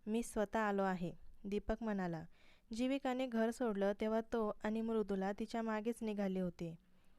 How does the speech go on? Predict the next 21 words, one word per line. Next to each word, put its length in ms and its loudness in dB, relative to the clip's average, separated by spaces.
"तुझी 200 4
हिंमत 460 4
कशी 260 0
झाली 260 2
माझ्या 300 2
बहिणीवर 520 2
हात 280 -2
उचलायची?" 600 -2
अग्नेय 360 0
खूप 260 -2
रागात 380 0
होता. 280 -4
"त्याला 240 2
कारणीभूत 600 2
पण 260 2
तुझी 200 2
बहीणच 480 2
आहे," 320 -2
दीपक 400 0
म्हणाला. 440 -2
"अग्नेय, 460 2